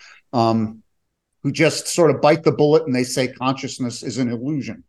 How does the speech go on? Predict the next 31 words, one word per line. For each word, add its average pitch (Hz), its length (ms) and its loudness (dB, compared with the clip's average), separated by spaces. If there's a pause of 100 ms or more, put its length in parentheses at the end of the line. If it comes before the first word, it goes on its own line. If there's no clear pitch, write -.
(140)
I 156 80 2
don't 165 120 2
know 131 80 0
how 135 180 0
that 156 300 2
works 139 320 -6
either, 190 360 -6 (360)
but 151 440 2 (960)
that's 165 360 2
another 151 420 4
new 131 180 2
argument. 110 480 0
That's 127 280 -2
sort 135 160 2
of 98 120 -6
doubling 120 440 0
down 117 280 -2
on 107 140 -6
the 107 60 -10
traditional 113 560 -6
materialist 107 760 -10
argument. 104 420 -12 (380)
The 175 140 4
other, 151 260 4
the 151 160 4
other 185 180 4
strategy 143 600 2
is 131 200 -2
to 123 100 -10
do 135 220 -2
what 120 280 -2